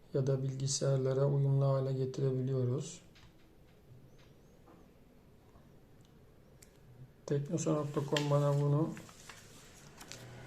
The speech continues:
G P N teknoloji aracılığıyla gönderdi.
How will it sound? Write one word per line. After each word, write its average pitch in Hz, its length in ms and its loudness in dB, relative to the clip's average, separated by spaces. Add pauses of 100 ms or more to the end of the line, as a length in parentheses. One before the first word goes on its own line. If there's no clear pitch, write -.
(220)
G 139 240 4
P 147 180 2
N 151 220 -2
teknoloji 143 720 0 (1000)
aracılığıyla 139 920 4 (1600)
gönderdi. 131 760 0